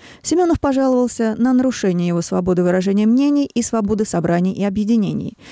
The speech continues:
В ноябре две тысячи шестнадцатого года на Леонова составили протоколы из-за двух публикаций в социальной сети ВКонтакте с фотографиями Милонова в футболке с надписью «Православие или смерть». По каждому из протоколов суд назначил штраф в размере одной тысячи рублей.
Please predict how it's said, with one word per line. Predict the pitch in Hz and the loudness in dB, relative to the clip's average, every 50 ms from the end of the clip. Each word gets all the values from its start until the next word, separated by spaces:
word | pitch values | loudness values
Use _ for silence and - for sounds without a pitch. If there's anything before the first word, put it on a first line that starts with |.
| - - - | -20 -8 -2
В | - 226 | 0 0
ноябре | 254 294 302 302 359 311 | 2 2 2 2 2 2
две | 277 294 | 0 0
тысячи | 262 285 254 - 240 - | -2 -4 -4 -6 -6 -6
шестнадцатого | 247 - 254 - - 214 185 170 - 185 - 185 196 | -6 -6 -4 -2 -2 0 -2 -2 -4 -4 -2 -2 0
года | 202 208 262 269 233 269 - | 0 0 0 0 0 -2 0
на | 214 214 | 0 2
Леонова | 220 214 220 226 233 226 233 220 | 2 2 2 2 2 0 0 -2
составили | 214 - 202 196 - 220 208 208 214 | -2 -4 -6 -4 -2 -2 0 0 0
протоколы | 214 - 214 202 - 208 202 - 226 226 220 220 | -2 -2 -4 -4 -2 -4 -2 0 0 0 0 0
из-за | - - 190 185 196 | -2 -2 -2 -2 -2
двух | 196 208 220 208 | -2 -2 -2 -2
публикаций | - 208 180 196 196 - - 208 202 - 202 | -2 -2 -2 -2 -2 0 -2 -2 -2 -4 -6
в | - | -8
социальной | - 165 - - 190 196 196 190 | -8 -6 -4 -2 0 0 0 0
сети | 185 - 185 - 202 | -2 -4 -4 -6 -6
ВКонтакте | - - 220 226 233 - 240 185 - - - 226 - - - - - | -4 -2 -2 -2 0 0 -2 -2 -4 -6 -10 -14 -12 -14 -20 -20 -10
с | - - | -6 -4
фотографиями | 190 - 180 165 175 175 170 170 - 175 175 180 | -2 -2 0 0 0 0 0 -2 -2 0 0 0
Милонова | 175 170 170 165 170 170 185 220 240 240 | 2 2 2 2 2 2 2 0 0 -2
в | - | -4
футболке | - 196 170 170 202 202 - 208 | -6 -4 -2 -2 -2 -2 -2 -4
с | - | -4
надписью | - 185 180 - - 202 - - 185 180 | -2 -2 -4 -4 -6 -6 -4 -4 -4 -2
«Православие | - - 175 175 175 165 - 180 180 180 185 190 185 180 | 0 0 0 0 0 -2 -2 -2 0 0 0 0 0 0
или | - 208 202 214 | -2 -2 -2 -2
смерть». | - - 196 165 147 - - - - - - - - - - | -2 -2 -4 -4 -4 -8 -12 -18 -20 -20 -20 -20 -20 -12 -6
По | - 262 | -6 -4
каждому | - 311 302 294 254 254 269 269 | -2 0 -2 0 0 2 2 0
из | 254 | 0
протоколов | - - 254 - 240 233 - 220 214 220 226 220 | -2 -4 -4 -4 -4 -4 -2 0 0 0 0 -2
суд | - - 190 - | -4 -4 -4 -2
назначил | 190 180 175 175 175 165 - 170 | -2 -2 0 -2 -2 -4 -4 -6
штраф | 165 - - - 214 233 - - | -8 -6 -4 -2 -2 -2 -4 -4
в | 185 | -4
размере | 185 185 185 185 196 202 190 185 | -2 -2 -2 0 0 0 0 0
одной | 175 165 180 185 180 | 0 0 -2 -2 -2
тысячи | - 165 - - 180 - - | -4 -4 -6 -6 -6 -4 -2
рублей. | 185 185 185 175 151 147 - - | -2 0 0 -2 -2 -4 -6 -8